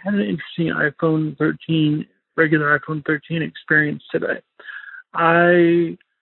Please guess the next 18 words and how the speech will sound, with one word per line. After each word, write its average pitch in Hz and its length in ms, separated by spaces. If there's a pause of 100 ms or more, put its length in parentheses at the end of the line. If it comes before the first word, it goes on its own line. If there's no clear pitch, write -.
(120)
was 160 140
using 190 260
my 214 220
phone, 151 220
and 156 80
it 160 100
got 151 240
quiet, 147 540 (880)
and 151 320
I 151 120
tried 160 420 (140)
to 147 1300 (540)
swipe 156 340
and 139 240
do 151 140
some 151 160
other 156 220
things, 160 440